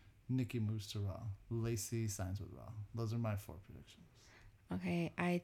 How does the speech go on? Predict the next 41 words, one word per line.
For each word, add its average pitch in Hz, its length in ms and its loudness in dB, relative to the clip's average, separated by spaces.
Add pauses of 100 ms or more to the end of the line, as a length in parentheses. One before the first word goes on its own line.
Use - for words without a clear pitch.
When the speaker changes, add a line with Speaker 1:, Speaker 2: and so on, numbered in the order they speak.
(120)
Speaker 2:
think 185 420 6
Sky - 440 8
Pirates 196 520 6
move 233 240 8
up. 175 360 6 (1040)
Speaker 1:
To 196 80 6
Speaker 2:
Bayley 190 340 10
Speaker 1:
Raw 190 80 6 (200)
or 110 100 2
to 104 280 0 (240)
Raw? 104 140 4 (220)
Speaker 2:
I 247 120 12
think 349 360 10
they 302 200 10
move 262 800 8
to 226 320 8
SmackDown. - 560 6 (340)
I 196 80 12
think 247 120 12
that's 247 160 12
gonna 262 100 10
be 240 140 12
Paige's 202 600 10 (1080)
surprise. - 540 6
Speaker 1:
Yeah, 104 160 4
that's 110 220 -2
right. 73 80 -10 (180)
You 131 120 2
don't 196 100 10
think 196 100 10
Speaker 2:
Um, 196 160 10
Speaker 1:
they're 190 180 8
gonna 110 80 6
be 113 260 2
like, 104 300 2
uh, 98 260 0
Aleister 104 520 0
and 98 140 6
Ricochet 110 440 0
tag 117 280 0
team? 127 280 -2